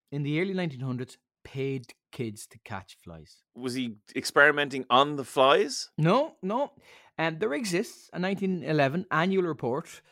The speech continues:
Speaker 1: uh, from Dublin's long-serving medical officer of health, Sir Charles Cameron. It's in the National Library. He was a decent fella, this dude. He had a
Speaker 2: Okay.
Speaker 1: lot of, um, empathy for the people who lived in tenements, and, uh, th-, there was twenty-three thousand people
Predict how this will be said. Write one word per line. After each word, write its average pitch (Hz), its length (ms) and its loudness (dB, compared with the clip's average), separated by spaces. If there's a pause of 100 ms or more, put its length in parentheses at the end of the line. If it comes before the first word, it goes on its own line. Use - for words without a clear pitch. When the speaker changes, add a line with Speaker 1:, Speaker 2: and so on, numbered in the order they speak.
(240)
Speaker 1:
uh, 120 160 -6
from 127 380 -2
Dublin's 127 420 -4
long-serving 131 840 -2
medical 127 380 -4
officer 123 340 -4
of 110 120 -6
health, 127 320 -6
Sir 117 160 -8
Charles 117 360 -4
Cameron. 123 440 -4 (280)
It's - 120 -14
in 127 100 -4
the 120 60 -4
National 113 360 -8
Library. 110 380 -8
He 233 100 -4
was 277 120 -2
a 285 40 2
decent 202 600 -4
fella, 165 260 0
this 120 220 -8
dude. 120 240 -6
He 135 140 -8
had 135 60 -2
a 135 40 0
Speaker 2:
Okay. 139 120 2
Speaker 1:
lot 190 220 4
of, 170 220 -4
um, 131 400 -2
empathy 139 500 -6 (260)
for 127 200 -2
the 113 80 -6
people 120 200 -6
who 120 60 -2
lived 117 240 -4
in 104 60 -6
tenements, 151 520 -8
and, 120 380 -10
uh, 113 260 -10
th-, 113 140 -14 (100)
there 117 80 -14
was 110 120 -12
twenty-three 160 580 -10 (320)
thousand 175 400 -4
people 151 340 -12